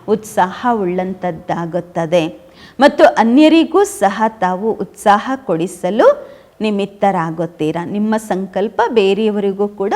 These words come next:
ಉತ್ಸಾಹ ಕೊಡುವಂತಹದ್ದಾಗುವುದು. ಹೇಗೆ ಮನೋರಂಜನೆ ಪ್ರೋಗ್ರಾಮ್ ಆಗತ್ತೆ, ಹಾಗೆ ಪ್ರತಿದಿನ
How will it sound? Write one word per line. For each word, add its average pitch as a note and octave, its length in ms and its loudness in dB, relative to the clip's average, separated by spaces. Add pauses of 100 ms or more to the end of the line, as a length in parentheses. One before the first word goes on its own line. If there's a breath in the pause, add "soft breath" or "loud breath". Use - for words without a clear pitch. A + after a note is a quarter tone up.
ಉತ್ಸಾಹ F#3+ 520 -2
ಕೊಡುವಂತಹದ್ದಾಗುವುದು. F3 1900 -4 (400 soft breath)
ಹೇಗೆ B3+ 200 8
ಮನೋರಂಜನೆ G#3+ 880 2
ಪ್ರೋಗ್ರಾಮ್ F#3+ 640 -2
ಆಗತ್ತೆ, E3+ 720 -2 (200 loud breath)
ಹಾಗೆ C#4 280 6
ಪ್ರತಿದಿನ B3+ 800 2